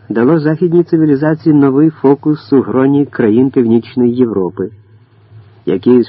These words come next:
шістнадцятого століття визволилися з-під католицького контролю. Разючий занепад таких великих католицьких держав, як Іспанія чи Польща,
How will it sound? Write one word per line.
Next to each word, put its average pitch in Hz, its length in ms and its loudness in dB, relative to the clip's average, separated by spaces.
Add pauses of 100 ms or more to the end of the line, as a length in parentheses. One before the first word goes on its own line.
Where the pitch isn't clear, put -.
шістнадцятого 139 680 -4
століття 151 520 0
визволилися 131 840 -2
з-під - 300 -6
католицького 107 640 -4
контролю. 104 560 -2 (360)
Разючий 170 580 0
занепад 156 560 0
таких 107 280 -2
великих 127 440 0
католицьких 98 600 -4
держав, 104 440 -4
як 104 200 -2
Іспанія 90 500 -4
чи 147 180 -6
Польща, 185 480 -4